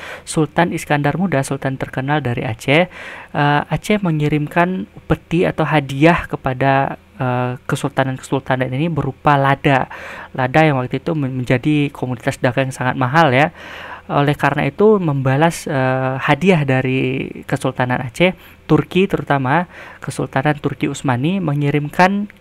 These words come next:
kembali, mengirimkan hadiah balasan berupa meriam dan kapal-kapal perang untuk digunakan Aceh yang nantinya berperang melawan Portugis.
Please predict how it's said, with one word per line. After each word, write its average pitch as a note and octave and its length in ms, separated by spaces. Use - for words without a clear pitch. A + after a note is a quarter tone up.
kembali, F3+ 580
mengirimkan E3 800
hadiah D3+ 480
balasan C3+ 560
berupa D3+ 400
meriam E3 640
dan F#3+ 240
kapal-kapal C#3 640
perang C3+ 400
untuk C#3 160
digunakan C3+ 560
Aceh C3+ 400
yang C3 160
nantinya C3 480
berperang C#3 640
melawan B2+ 160
Portugis. - 640